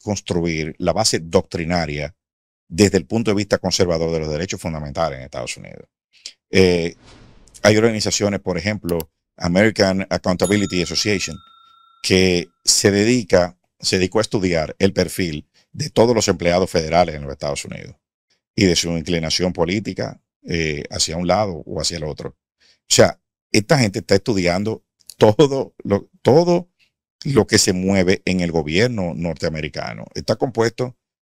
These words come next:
eh, y, y, y voy a decirlo aquí porque, porque entiendo que será así. Et-, hay gente de esa que va a formar parte del gabinete de Trump, como Mark Meadows,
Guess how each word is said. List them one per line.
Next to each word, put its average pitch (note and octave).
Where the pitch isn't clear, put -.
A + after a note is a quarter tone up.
eh, E2+
y, E2+
y, E2
y F2
voy F2+
a B2
decirlo G#2+
aquí F#2+
porque, E2+
porque D#2
entiendo F#2+
que F#2
será F2+
así. E2+
Et-, G#2
hay G#2
gente A#2+
de G2
esa A2+
que F2
va E2+
a -
formar F#2
parte F#2
del E2
gabinete D#2
de D2
Trump, -
como E2
Mark F2
Meadows, D#2